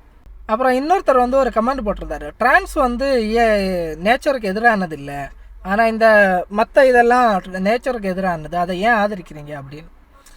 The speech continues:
அவர்கிட்ட நான் ஒண்ணே ஒண்ணு கேக்குறேன், "நீங்க எதன் அடிப்படையில டிரான்ஸ் நேச்சருக்கு தீங்கானது இல்ல அப்படின்னு சொல்றீங்க?"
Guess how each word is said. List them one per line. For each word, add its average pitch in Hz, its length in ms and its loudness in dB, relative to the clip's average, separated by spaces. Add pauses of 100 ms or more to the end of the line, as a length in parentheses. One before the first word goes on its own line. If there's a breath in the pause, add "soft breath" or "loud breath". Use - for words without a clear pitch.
(260 soft breath)
அவர்கிட்ட 262 260 2
நான் 269 200 2
ஒண்ணே 269 160 2
ஒண்ணு 262 220 2
கேக்குறேன், 156 400 -8 (140)
"நீங்க 240 220 -4
எதன் 262 360 0
அடிப்படையில 220 680 0 (100)
டிரான்ஸ் 277 340 0
நேச்சருக்கு 226 640 -2 (480)
தீங்கானது 240 440 0
இல்ல 151 300 -6
அப்படின்னு 151 280 -14
சொல்றீங்க?" 139 340 -14